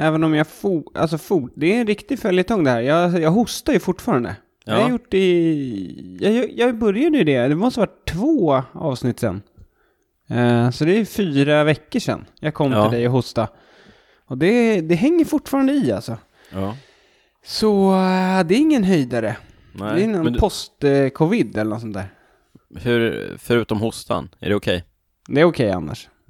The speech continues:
Speaker 1: Det är okej.
Speaker 2: Vad
Speaker 1: Man ska inte klaga.
Speaker 2: Nej, man ska inte klaga. Vad,
Speaker 1: Nej, men
Speaker 2: eh, vad gör du för något?
Speaker 1: <laughs> Vad jag, vad jag gör?
Speaker 2: Vad gör du?
Speaker 1: <laughs> Vad jag gör? Nej, jag jobbar. Idag har jag blivit firad. Fars dag, du vet.
Speaker 2: Ja!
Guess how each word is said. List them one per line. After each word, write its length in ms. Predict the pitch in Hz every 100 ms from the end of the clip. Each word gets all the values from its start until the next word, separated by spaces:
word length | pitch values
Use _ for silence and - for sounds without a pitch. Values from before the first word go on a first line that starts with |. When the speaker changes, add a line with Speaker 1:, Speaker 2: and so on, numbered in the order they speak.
| _ -
Speaker 1:
Det 100 | 135
är 40 |
okej. 200 | 135 - 98
Speaker 2:
Vad 140 | 95
Speaker 1:
Man 100 | 175
ska 100 | 175
inte 140 | 139
klaga. 320 | 139 110 87 113 - _ _
Speaker 2:
Nej, 160 | 104 117
man 80 | 113
ska 100 | 107
inte 120 | 85
klaga. 280 | 85 85 87
Vad, 240 | - 120 131
Speaker 1:
Nej, 120 | - 120
men 260 | 123 123
Speaker 2:
eh, 60 | 123 - _
vad 160 | - 120
gör 140 | 135
du 60 | 170
för 100 | 156
något? 220 | 117 110 - - - _ _ _ -
Speaker 1:
<laughs> 540 | 160 - - - -
Vad 140 | 185 143
jag, 120 | 208 185
vad 160 | 190 190
jag 120 | 196
gör? 340 | 247 277 156 135 202 135
Speaker 2:
Vad 120 | 165
gör 180 | 170 170
du? 120 | 165 - - 190 - 202 -
Speaker 1:
<laughs> 100 | 208 - 214
Vad 120 | -
jag 60 | 185
gör? 220 | 196 226 - - - - -
Nej, 320 | - 214 165
jag 360 | 175 208 233 233
jobbar. 480 | 240 220 190 196 214 - _ _ -
Idag 300 | - 196 190
har 100 | 214
jag 300 | 220 220 202
blivit 320 | 196 190 190
firad. 520 | - 180 151 170 202
Fars 320 | - 190 180
dag, 220 | - 151 147
du 60 |
vet. 280 | 160 208 - - _ _ _
Speaker 2:
Ja! 500 | 101 147 202 214 117